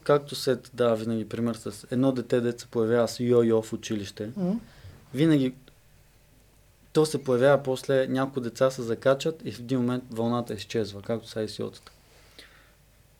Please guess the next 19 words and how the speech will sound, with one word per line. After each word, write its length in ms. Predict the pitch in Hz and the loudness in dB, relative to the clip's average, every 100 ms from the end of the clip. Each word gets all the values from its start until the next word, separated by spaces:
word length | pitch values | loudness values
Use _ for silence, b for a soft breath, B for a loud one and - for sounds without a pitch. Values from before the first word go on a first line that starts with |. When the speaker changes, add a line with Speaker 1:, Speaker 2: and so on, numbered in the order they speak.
| 190 165 | -16 -4
Speaker 1:
Ти 120 | - | 4
отговори 360 | 190 151 151 151 | 4 8 10 10
вече 300 | 120 107 - | 8 2 -2
на 120 | 107 | -4
този 220 | 95 104 | -2 0
въпрос, 400 | 107 101 110 107 | -2 0 0 0
нали? 220 | 117 135 139 | -2 -2 -2
За, 180 | 135 135 | -4 -6
но, 340 | 123 127 127 139 131 127 | -2 -2 -2 -2 -4 -2
но 200 | 135 131 | -2 -2
от 100 | 127 | -2
това 160 | - 139 | 2 2
съм 200 | 139 135 | 2 -4
подтикнат, 560 | 135 - 120 127 - | -6 -10 -8 -8 -4
а, 320 | 120 113 113 110 - _ _ _ _ _ _ _ _ - _ _ | -4 -4 -6 -10 -18 _ _ _ _ _ _ _ _ -20 _ _
да 140 | 110 | -10
те 120 | 107 98 | -6 -8
попитам, 500 | 101 - - 98 92 | -10 -12 -6 -4 -4
нали? 180 | 98 | -10